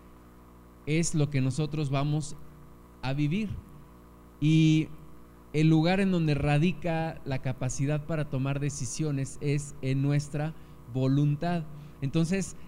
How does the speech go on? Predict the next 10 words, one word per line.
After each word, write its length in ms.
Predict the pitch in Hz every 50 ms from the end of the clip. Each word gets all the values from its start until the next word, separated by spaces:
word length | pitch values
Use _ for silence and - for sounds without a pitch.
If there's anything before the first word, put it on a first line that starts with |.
| - - 123
Dios 320 | 127 160 175 196 214 214 202
nos 240 | 214 202 - -
ha 80 | 214 196
dado 320 | 202 208 202 185 165 175
la 160 | 165 165 165 160
capacidad 640 | - 156 - - 147 143 151 160 147 139 156 156 160
de 180 | 147 151 160 143
determinar 800 | 135 131 123 - 139 135 135 131 135 139 139 147 156 175 185 185
nuestro 320 | 196 175 - - 143 131
destino. 460 | 123 123 120 - - 139 135 123 110